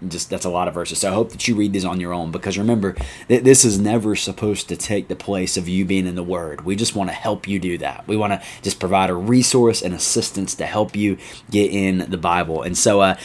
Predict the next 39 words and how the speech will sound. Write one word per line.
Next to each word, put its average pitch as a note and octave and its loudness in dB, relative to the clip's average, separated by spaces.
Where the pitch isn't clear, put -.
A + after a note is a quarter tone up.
I, B2 8
I - 12
do E3+ 10
wanna D3+ 8
read B2+ 6
the G2 2
first - -2
couple F#2+ 0
verses, F2 -2
though, C2 -8
because - -4
this A2 4
whole D3 4
section A2 0
is F#2 0
about F2+ -4
robbing F2+ 0
God. D2+ -6
It's - -8
about G2+ 0
robbing F#2+ 0
God. D2+ -2
And, G#2 0
uh, G#2 4
and G2+ -2
so B2 8
listen D3 6
to B2 4
what G2 4
it - 2
says E2+ 0
right E2 0
here. D#2+ -4
It - -10
says, A#2 2
"For A2+ 4
I, A#2+ 6
the D#3+ 6
Lord, F#2+ 2